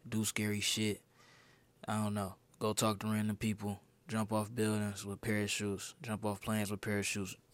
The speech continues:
Just do whatever the fuck you want. Anything that you can put your mind to, you can do it.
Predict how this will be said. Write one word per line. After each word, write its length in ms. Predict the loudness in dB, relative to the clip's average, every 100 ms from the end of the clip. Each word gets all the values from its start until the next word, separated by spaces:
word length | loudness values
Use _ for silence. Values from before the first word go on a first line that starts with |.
| -12
Just 300 | -4 -4 2
do 180 | 4 4
whatever 220 | 2 0
the 40 |
fuck 300 | -2 -6 -6
you 80 | -6
want. 240 | -4 -6 -8 -20 -20 -20 -18 -20 -20 -20 _ _ -2
Anything 480 | 0 2 4 4 4
that 160 | 2
you 80 | 0
can 100 | 0
put 220 | 0 0
your 80 | 0
mind 300 | 0 0 0
to, 140 | -2 -4
you 140 | -4
can 180 | -6 -2
do 220 | 2
it. 80 | 2